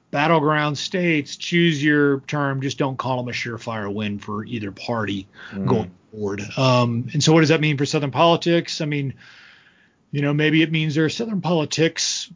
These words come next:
Speaker 1: plural, as opposed to, uh, to
Speaker 2: Mm.
Speaker 1: singular, uh, which perhaps there were before as well. Um, you know, I think th-, it's also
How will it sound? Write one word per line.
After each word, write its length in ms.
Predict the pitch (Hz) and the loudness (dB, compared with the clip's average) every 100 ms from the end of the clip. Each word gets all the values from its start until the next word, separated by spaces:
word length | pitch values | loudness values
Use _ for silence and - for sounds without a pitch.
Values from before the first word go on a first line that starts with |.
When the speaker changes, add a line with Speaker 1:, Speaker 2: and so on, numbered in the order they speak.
| - | -8
Speaker 1:
plural, 480 | - 185 208 233 - | 2 6 6 4 -2
as 200 | 185 165 | 2 4
opposed 500 | 175 180 180 185 - | 6 8 8 8 6
to, 360 | 190 185 185 196 | 6 10 10 10
uh, 320 | 185 170 170 | 6 6 4
to 120 | 170 | 2
Speaker 2:
Mm. 40 | |
Speaker 1:
singular, 640 | 107 208 202 214 226 247 196 | -2 -4 -2 0 -2 -4 -8
uh, 180 | 147 151 | -6 -4
which 260 | 151 - - | -4 -6 -14
perhaps 500 | 147 - 131 - - | -14 -6 -4 -4 -2
there 160 | 165 | 0
were 240 | 156 156 156 | 2 2 2
before 480 | 147 - 151 147 147 | 0 -4 -2 0 0
as 140 | 131 | 0
well. 480 | 147 147 165 202 202 - - - - | 0 0 0 -4 -10 -20 -20 -14 -6
Um, 640 | 135 127 127 123 120 110 _ _ _ - - - - | -2 0 0 -2 -6 -8 _ _ _ -20 -16 -12 -2
you 140 | 220 180 | 4 6
know, 100 | 160 | 6
I 60 | |
think 260 | 135 180 - | 2 0 -2
th-, 160 | 135 - | -8 -10
it's 300 | 156 - - | -12 -12 -10
also 840 | 175 160 156 170 160 156 156 165 | -2 0 2 4 4 4 2 0